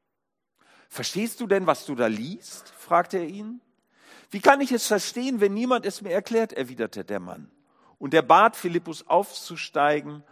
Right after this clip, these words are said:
und sich zu ihm zu setzen. Und an dieser Stelle beginnt jetzt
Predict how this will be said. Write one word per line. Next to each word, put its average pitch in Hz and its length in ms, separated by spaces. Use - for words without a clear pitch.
und 123 160
sich 160 200
zu 160 320
ihm 92 260
zu - 180
setzen. - 480
Und 170 120
an 208 100
dieser 247 260
Stelle 214 320
beginnt 202 380
jetzt - 420